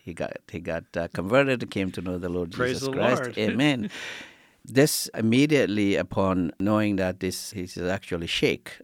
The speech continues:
Speaker 1: in, in the, in the co-, in the mosque. As soon as they found out that he wa-, he has, uh, accepted Christ, uh, he was, he was asked to denounce,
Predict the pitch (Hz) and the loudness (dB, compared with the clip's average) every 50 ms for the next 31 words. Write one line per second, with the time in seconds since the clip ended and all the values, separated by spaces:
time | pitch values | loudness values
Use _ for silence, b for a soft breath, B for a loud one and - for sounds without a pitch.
0 | - - 90 87 82 80 87 87 92 87 82 85 87 87 87 85 85 90 92 90 | -10 -8 -6 -6 -6 -6 -6 -6 -6 -6 -6 -6 -8 -8 -8 -8 -8 -8 -8 -10
1 | - - 82 - - 95 95 92 92 90 95 110 - - - _ - - B B | -6 -6 -6 -4 -4 -6 -6 -8 -6 -4 -4 -2 -2 -4 -6 _ -18 -20 B B
2 | B B B B B B - - 107 101 - - - - 135 143 143 135 113 110 | B B B B B B -4 -2 -2 -2 -2 -4 0 4 6 6 8 8 6 6
3 | 98 - - - - 92 92 - - 107 98 92 95 98 92 92 87 92 92 - | 4 2 -2 0 0 0 0 4 4 4 4 6 4 4 4 4 2 2 0 0
4 | 90 90 87 87 - - - - 101 95 92 92 90 90 90 87 85 85 85 98 | 0 0 0 0 -2 -6 -6 -4 -2 0 0 0 0 0 0 0 0 -2 -2 -2
5 | 92 92 90 87 101 - 90 87 87 80 - - - 98 87 - - 90 82 - | -2 -2 -2 -2 -4 -4 -2 -2 -2 -2 -4 -2 0 0 0 0 -2 -6 -6 -4
6 | - - 90 90 113 143 - - - - - - 90 90 87 87 87 90 90 - | -2 0 2 2 2 0 -4 -8 -12 -16 -8 -6 -4 -2 -2 -2 -4 -4 -6 -4
7 | - 85 85 85 85 87 85 82 80 87 104 131 - 110 85 82 80 73 69 85 | -2 -2 0 0 0 0 2 0 0 -2 -4 -10 -8 -6 -6 -4 -2 -2 -2 -2
8 | - - - 78 78 85 80 90 104 120 139 165 170 - - | -4 -6 -8 -6 -6 -4 -2 0 0 2 2 2 0 -2 -4